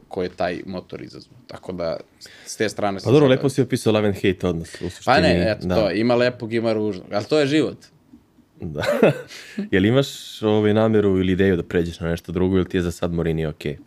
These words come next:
Speaker 1: Pa znaš šta, razmišljao sam, meni se prvo sviđala Tenera, ali mi je bila skupa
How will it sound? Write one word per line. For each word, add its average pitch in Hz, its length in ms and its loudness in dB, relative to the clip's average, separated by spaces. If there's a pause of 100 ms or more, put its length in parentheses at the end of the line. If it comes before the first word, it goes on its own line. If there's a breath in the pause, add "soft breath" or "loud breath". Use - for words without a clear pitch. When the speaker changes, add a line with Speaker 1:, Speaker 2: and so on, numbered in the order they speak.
(200)
Speaker 1:
Pa - 60 -12
znaš 147 160 -6
šta, 139 140 -2
razmišljao 113 520 -4
sam, 104 240 -8 (1000 soft breath)
meni 127 140 2
se 135 160 -6
prvo 139 200 2
sviđala 123 400 0
Tenera, 107 560 0 (200)
ali 98 140 -6
mi 101 60 -8
je 95 60 -8
bila 98 220 -6
skupa 135 460 -10